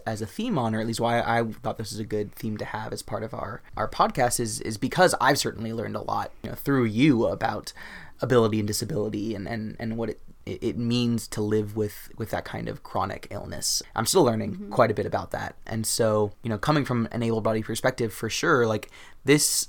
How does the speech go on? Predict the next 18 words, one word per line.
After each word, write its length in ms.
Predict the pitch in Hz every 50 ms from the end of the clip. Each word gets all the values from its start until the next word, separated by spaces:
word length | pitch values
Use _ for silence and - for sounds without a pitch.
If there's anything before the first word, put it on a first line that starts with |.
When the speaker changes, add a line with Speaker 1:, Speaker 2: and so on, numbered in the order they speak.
| - - -
Speaker 1:
I 80 | 127 127
think, 180 | 120 135 127
is 120 | 123 113 -
even 280 | 123 131 127 120 113
less 480 | 104 107 113 110 - - - - - - - - _ - -
common 560 | - - 110 110 113 127 131 143 147 160 160 - - - - - - - -
a 200 | 127 117 110 107
form 300 | - - - 131 120 117
of 60 | 107
analysis 600 | 117 110 107 110 113 120 123 - - 127 127 -
than 160 | - 113 110 107
things 220 | 160 110 107 -
like 160 | - - - -
race 240 | 104 104 113 -
or 60 | - -
gender 400 | - - - 98 104 82 65 -
might 240 | - - - -
be 240 | - - 60 55 -